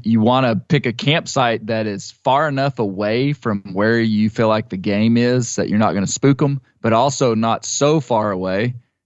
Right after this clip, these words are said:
that you wear yourself out coming back and forth to camp. And, uh, I'd say we got close to right. We probably, I, I like to be about a half a mile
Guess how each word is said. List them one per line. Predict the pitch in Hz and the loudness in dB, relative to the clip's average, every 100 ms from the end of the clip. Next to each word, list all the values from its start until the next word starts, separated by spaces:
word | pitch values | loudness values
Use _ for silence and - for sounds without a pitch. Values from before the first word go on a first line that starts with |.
| - | -6
that | 113 110 95 | 0 0 0
you | 104 104 | 0 0
wear | 95 104 110 113 | 0 0 0 0
yourself | 104 101 113 101 107 | -2 -2 -2 0 0
out | 110 101 | 0 0
coming | - 110 101 | -2 -2 0
back | 101 101 | -2 -2
and | 98 | -4
forth | 107 104 | -4 -4
to | 104 | -6
camp. | - 107 98 - - - _ _ - - _ | -8 -4 -4 -6 -12 -20 _ _ -20 -20 _
And, | 120 120 113 110 | 0 2 2 2
uh, | 110 104 98 - 123 135 | 2 0 -2 -2 -4 -2
I'd | 151 | -2
say | 175 190 | 0 0
we | 156 | 2
got | 117 143 127 - | 0 0 -2 -6
close | - 147 135 131 - | -6 0 0 0 -4
to | - 110 92 - | -8 -8 -10 -10
right. | 107 104 98 - | -6 -4 -6 -8
We | 113 113 | -2 -2
probably, | 113 139 131 127 120 104 - | 2 2 2 0 -2 -2 -6
I, | 104 - 69 _ _ - - _ _ _ | -10 -10 -16 _ _ -20 -20 _ _ _
I | 117 139 | 0 0
like | 165 151 - | 2 0 -4
to | 131 | -6
be | 120 123 117 117 - _ _ _ _ _ - | -4 -2 -2 -4 -6 _ _ _ _ _ -10
about | 95 107 98 | -4 -2 -2
a | |
half | 92 - 123 120 | -4 -2 -2 -2
a | 123 | -4
mile | 107 101 98 90 92 | -4 -4 -6 -8 -10